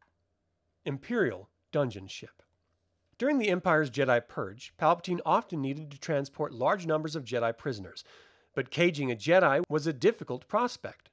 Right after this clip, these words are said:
so the Emperor assembled the brightest minds in the galaxy to design enclosures that either overpowered a prisoner with energy or provided no possibility of escape. Designer Umak Leth created the Universal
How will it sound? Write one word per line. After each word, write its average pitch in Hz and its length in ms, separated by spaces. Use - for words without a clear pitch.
so - 140
the 143 140
Emperor 165 300
assembled 147 500
the 131 80
brightest 147 460
minds 185 260
in 190 100
the 185 60
galaxy 143 460
to 143 140
design 123 400
enclosures 123 640
that 120 180
either 147 380
overpowered 156 760
a - 80
prisoner 117 400
with 101 160
energy 160 500
or 165 80
provided 165 480
no 147 240
possibility 170 800
of 95 100
escape. - 460
Designer 196 640
Umak 220 400
Leth 160 540
created 170 420
the 151 240
Universal 180 720